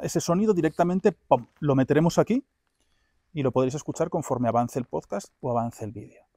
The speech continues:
Y vosotros decidís. Creo que aquí nosotros nos acompañéis en,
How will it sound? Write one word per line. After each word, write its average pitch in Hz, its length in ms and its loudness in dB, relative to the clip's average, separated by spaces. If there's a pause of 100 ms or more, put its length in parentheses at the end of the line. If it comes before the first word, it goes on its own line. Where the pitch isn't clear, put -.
(400)
Y 143 80 -10
vosotros 151 320 -6
decidís. 131 540 -8 (460)
Creo 131 320 -8
que 117 80 -10
aquí 147 320 -8 (420)
nosotros 139 840 -10 (960)
nos 123 160 -10
acompañéis 117 600 -6
en, 113 420 -10